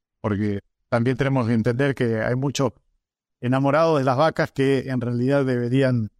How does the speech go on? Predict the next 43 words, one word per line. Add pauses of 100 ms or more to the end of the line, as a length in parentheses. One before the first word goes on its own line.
transformar
su
pasión
en
un
negocio (640)
y,
y
saber
de
que,
bueno,
que (100)
es
muy,
aparte
de
que
les
guste,
que
está
muy
lindo,
también
es
un
sistema
de
vida,
¿sí? (1040)
Y
en,
y
en,
en
los
negocios
el
cliente
siempre
tiene
razón.